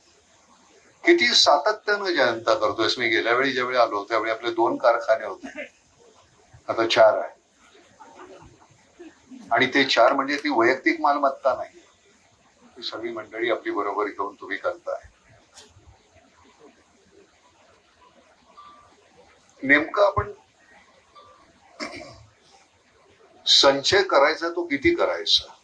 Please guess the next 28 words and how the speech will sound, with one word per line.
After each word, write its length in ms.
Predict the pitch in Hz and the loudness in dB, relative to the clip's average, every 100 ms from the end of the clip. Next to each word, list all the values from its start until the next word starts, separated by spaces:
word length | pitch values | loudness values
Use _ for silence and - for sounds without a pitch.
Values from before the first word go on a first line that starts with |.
| _ _ _ _ _ _ _ _ _ _ | _ _ _ _ _ _ _ _ _ _
संचय 420 | - 117 110 123 139 | -2 0 0 0 0
जर 220 | 190 196 | 0 0
करायचा 400 | 143 135 151 170 | 2 2 0 -4
असेल 260 | 165 170 | -2 -2
तो 80 | 175 | 0
माणसांचं 540 | 160 117 - 185 - 156 | 0 0 0 -2 -2 -6
करूया 320 | 147 139 - | -6 -4 -4
ना. 120 | - - _ _ _ _ - - - _ _ _ _ 113 | -6 -20 _ _ _ _ -20 -20 -20 _ _ _ _ -6
मी 100 | 110 | 0
नेहमी 260 | 110 123 | 0 2
म्हणतो 420 | 170 170 160 135 - - _ _ 131 | 2 2 2 2 2 -4 _ _ -4
की 60 | |
माझ्या 300 | 113 107 123 | 0 2 2
सातबाऱ्यावर 760 | 135 117 117 135 139 143 147 127 - _ | 0 0 2 0 0 -2 -2 -2 -4 _
माणसं 360 | 113 113 - 131 | -2 0 -2 -4
खूप 240 | - - | -4 -4
आहेत, 120 | 92 - | -4 -2
जमिनी 320 | 113 113 135 | -4 -2 -2
नाही. 220 | 139 90 - - - _ _ _ _ _ _ _ _ _ _ _ 370 | -2 -4 -8 -20 -20 _ _ _ _ _ _ _ _ _ _ _ -4
त्याची 200 | - - | 0 2
गरज 300 | 151 330 170 | 2 2 2
नसते, 320 | 143 - 104 | 0 -2 -6
कारण 200 | 127 131 | -2 -2
जमिनीवरची 580 | 127 131 160 165 165 170 | 0 -2 -2 -4 -2 0
नावच 380 | 143 120 156 - | 4 4 2 0
फक्त 220 | 160 - | -2 -2
बदलत 420 | 156 127 120 131 | 0 0 0 2
राहतात 340 | 117 92 - | 4 4 0